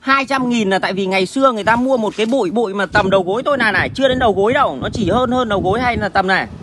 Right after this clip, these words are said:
Người ta đã mua tầm, đấy là giá số lượng nhá, hơn trăm nghìn. Còn các bạn mua lẻ thì cái bụi mà ở tôi là hơn trăm nghìn thì về các bạn phải mua ba trăm nghìn.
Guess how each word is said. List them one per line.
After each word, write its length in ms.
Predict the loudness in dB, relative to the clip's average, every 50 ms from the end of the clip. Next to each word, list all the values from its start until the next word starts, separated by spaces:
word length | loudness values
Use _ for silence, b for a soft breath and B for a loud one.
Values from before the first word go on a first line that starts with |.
| -16 -18 -18 -18 -16 -16 -16 -16 -12 -8 -4
Người 80 | 0 0
ta 120 | 2 2
đã 100 | 2 2
mua 220 | 2 4 2 2
tầm, 260 | 2 2 -2 -2 -2 -6 -6 -10 -10 -4
đấy 160 | 0 0 2
là 120 | 2 2 2
giá 160 | 2 0 0
số 160 | 0 -2 -4
lượng 260 | -2 -2 -2 -2 0
nhá, 220 | 2 2 2 0 -2 -6 -8 -2
hơn 140 | -2 -2 0
trăm 240 | 0 -2 0 0
nghìn. 220 | 2 2 0 0 -2 -6 -8 -10 -12 -10 -10 -8 -8 -8 -10 -10 -10 -10 -8
Còn 120 | -6 0 0
các 100 | 2 2
bạn 240 | 2 2 0 0
mua 160 | 2 2 2 2
lẻ 300 | 2 0 -2 -2 -4 -4
thì 80 | -4 -4
cái 120 | -4 -4
bụi 300 | -4 -2 -2 -2 -2 -2
mà 120 | -2 0 2
ở 160 | 2 2 2
tôi 280 | 2 2 2 4 4 2
là 100 | 2 0
hơn 160 | 0 0 -2
trăm 200 | -2 -4 -4 -2
nghìn 200 | -4 -4 -4 -4
thì 100 | -4 -2
về 180 | 0 0 0 0
các 80 | 0
bạn 180 | -4 -6 -4 -4
phải 80 | -4 -2
mua 140 | -2 0
ba 160 | 2 2 0 0
trăm 180 | -2 -4 -4
nghìn. 240 | -4 -4 -4 -6 -8